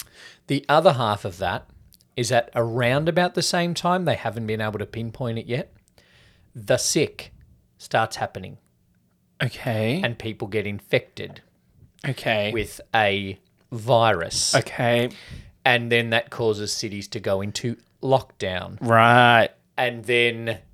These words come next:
Speaker 1: people start to suspect their friends and neighbours of having the sick. So everyone starts to wear masks around each other.
Speaker 2: This sounds very just, like, nothing like. Who came up with that?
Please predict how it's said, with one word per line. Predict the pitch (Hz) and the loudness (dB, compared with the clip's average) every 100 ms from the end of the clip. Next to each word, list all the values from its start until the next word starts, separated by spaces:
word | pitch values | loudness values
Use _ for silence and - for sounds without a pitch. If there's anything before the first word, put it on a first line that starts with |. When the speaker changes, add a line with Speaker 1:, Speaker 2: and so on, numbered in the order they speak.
| _ _ | _ _
Speaker 1:
people | - 120 - 113 110 110 - | -2 -2 0 0 0 -2 -10
start | - 120 110 110 - | -4 0 0 0 -6
to | - 110 104 101 - | -8 -8 -8 -10 -12
suspect | - - 104 - - 127 - - 104 | -10 -8 -6 -6 0 0 -2 -10 -2
their | 104 104 | 0 0
friends | - 113 107 104 | -2 -6 -6 -6
and | 107 | -4
neighbours | 117 123 127 117 107 | 0 2 2 0 -2
of | 104 | -4
having | - 139 143 131 101 | 0 2 4 2 -4
the | 92 | -6
sick. | - 107 - - - - | -4 -6 -8 -14 -20 -12
So | - 113 110 | -4 0 0
everyone | 110 104 104 110 | 0 -2 -4 -4
starts | - 101 - | -4 -6 -6
to | 120 | -4
wear | 123 127 | -2 -2
masks | 131 135 143 139 - - | 0 4 4 2 -2 -4
around | 101 95 92 92 | -2 -2 -4 -6
each | 90 - | -8 -6
other. | 87 85 92 | -4 -6 -8
Speaker 2:
This | 180 - | -8 -6
sounds | - 151 170 | -2 0 0
very | 120 107 127 180 190 113 110 - _ _ - | -2 4 8 8 8 6 4 0 _ _ -2
just, | 127 - | -2 4
like, | 120 107 | 4 4
nothing | 120 117 120 120 117 113 - 110 107 | 2 4 4 6 6 6 4 0 2
like. | 101 95 90 - | 2 0 -2 -2
Who | - | -4
came | - - 131 | -2 -2 0
up | 139 - | 0 -2
with | - | -6
that? | - - | -8 -8